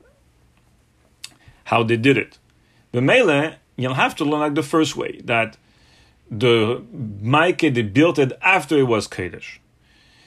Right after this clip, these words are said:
After the Heichal was Kodesh. Okay? So after the, because they build the walls, as soon as they build a wall, Magdish. They build a wall, Magdish. They build the Heichal,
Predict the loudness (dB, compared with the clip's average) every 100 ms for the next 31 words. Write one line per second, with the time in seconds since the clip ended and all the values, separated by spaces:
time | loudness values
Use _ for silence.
0 | _ _ _ _ _ _ _ _ _ _
1 | _ _ _ -4 -4 -2 0 0 4 4
2 | 4 2 0 -2 -6 -12 -14 -20 -20 _
3 | _ _ _ _ -8 -8 -8 _ _ _
4 | _ -18 -2 0 0 0 -2 -2 -6 -10
5 | -6 -4 0 2 2 2 0 -4 -10 _
6 | -8 -4 -4 0 2 2 4 2 0 _
7 | _ _ _ -6 -6 -6 -16 -20 -10 -4
8 | -2 0 2 0 -2 -4 -4 -12 -10 -4
9 | 0 0 -2 -4 -10